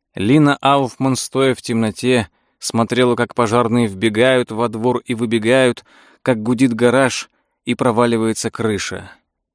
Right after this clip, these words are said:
"Лео", — сказала она, — "чтобы разобраться, года не понадобится.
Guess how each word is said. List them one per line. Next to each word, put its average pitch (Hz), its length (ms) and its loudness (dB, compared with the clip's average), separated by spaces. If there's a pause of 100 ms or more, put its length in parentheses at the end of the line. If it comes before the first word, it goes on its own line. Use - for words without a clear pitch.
(360)
"Лео", — 104 420 0
сказала 95 460 -4
она, — 90 340 -4 (760)
"чтобы 127 400 0
разобраться, 117 680 0
года 113 360 0
не 113 120 2
понадобится. 101 880 -4